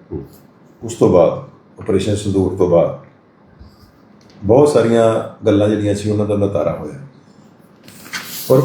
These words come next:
Speaker 2: ਭਾਰਤ ਨੇ ਆਪਣੇ ਦਰਵਾਜ਼ੇ ਜਿਹੜੇ ਨੇ ਜਾਂ ਆਪਣੇ ਰਿਸ਼ਤੇ ਆ ਹੋਰ ਮਜ਼ਬੂਤ ਕਰਨ ਵਾਸਤੇ ਨਵੇਂ ਦੇਸ਼ਾਂ ਨੂੰ ਆਪਣੇ ਨਾਲ ਜੋੜਨ ਦਾ ਜਿਹੜਾ ਉਹ
Speaker 1: ਹੂੰ।
Speaker 2: ਕੰਮ ਸ਼ੁਰੂ ਕੀਤਾ ਹੈ।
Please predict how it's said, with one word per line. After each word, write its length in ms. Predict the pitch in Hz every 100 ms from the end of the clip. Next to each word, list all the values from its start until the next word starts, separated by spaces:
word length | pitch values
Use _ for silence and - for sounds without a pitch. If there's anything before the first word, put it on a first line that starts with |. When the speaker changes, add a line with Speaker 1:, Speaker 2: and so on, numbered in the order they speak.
| -
Speaker 2:
ਭਾਰਤ 420 | 117 98 104 -
ਨੇ 640 | 139 113 110 117 131 135 139 139 - - _ _ _ _ _ _ -
ਆਪਣੇ 400 | 98 95 113 120
ਦਰਵਾਜ਼ੇ 380 | 117 107 92 98
ਜਿਹੜੇ 260 | 104 104 104
ਨੇ 220 | 101 101
ਜਾਂ 100 | 101
ਆਪਣੇ 280 | 90 101 101
ਰਿਸ਼ਤੇ 360 | 90 87 92
ਆ 60 | 110
ਹੋਰ 240 | 98 107
ਮਜ਼ਬੂਤ 440 | 123 98 - 92 -
ਕਰਨ 200 | 90 90
ਵਾਸਤੇ 560 | 87 85 - 92 - - - - _ - - - 95
ਨਵੇਂ 180 | 98
ਦੇਸ਼ਾਂ 320 | 98 92 - -
ਨੂੰ 200 | 98 80
ਆਪਣੇ 140 | 92
ਨਾਲ 200 | 87 85
ਜੋੜਨ 300 | 87 73 80
ਦਾ 80 | 80
ਜਿਹੜਾ 340 | 85 82 - _ -
ਉਹ 60 | 98
Speaker 1:
ਹੂੰ। 200 | 87 -
Speaker 2:
ਕੰਮ 240 | - 80
ਸ਼ੁਰੂ 200 | - 90
ਕੀਤਾ 280 | - - -
ਹੈ। 160 | 101